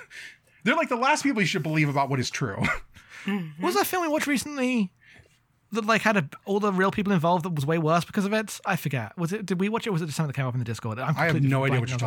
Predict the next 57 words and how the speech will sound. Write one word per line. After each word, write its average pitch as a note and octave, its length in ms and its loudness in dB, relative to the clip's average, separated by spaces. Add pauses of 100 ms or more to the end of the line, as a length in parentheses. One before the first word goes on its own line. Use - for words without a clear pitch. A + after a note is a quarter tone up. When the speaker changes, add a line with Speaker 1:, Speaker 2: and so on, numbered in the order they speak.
Speaker 1:
talking G#2+ 160 -10
about. F#2 200 -10 (220)
Speaker 3:
Never C4+ 160 6
Speaker 2:
Yeah, - 80 8
I - 20 -
Speaker 3:
mind. F3+ 120 8
Speaker 2:
have E3 80 4
no D#3+ 80 2
idea. D#3+ 340 -2 (540)
Speaker 3:
Ignore F3 240 4
me D#3+ 80 6
then. D#3+ 280 4 (520)
Speaker 1:
You C3 100 -2
would C3 80 2
have C#3+ 140 2
to D3 80 0
let C3+ 160 0
me B2 100 -4
know A2+ 300 -2
<laughs> - 100 -2 (440)
what, E3+ 240 0
what D3 120 2
you're C3+ 140 2
talking. D3 180 2
You C#3+ 80 2
have, D3 140 0
I D#3 100 4
need D#3 140 4
more D3+ 180 2
details A#2 460 -2
on G#2 80 -10
this. G#2+ 260 -10 (1300)
Speaker 3:
Um, B2+ 500 2 (560)
yeah, E3 160 6
I, D#3+ 240 4
I, D3 140 2
I D3+ 40 2
don't C#3 120 0
know. A#2 180 -4
I C3 80 0
d-, C#3+ 100 2
I D3 100 4
don't. E3 260 4
I D#3+ 80 4
genuinely E3 320 4
don't D3 180 2
know. A2+ 320 -2
Um, A#2 420 -2 (380)
I, - 80 -4 (280)
no, C4+ 280 6
you C4+ 80 -2
know D4 80 8
what? C#4 280 4
This G#3 180 0
might A#3+ 180 8
have F3+ 140 4
been F3 320 4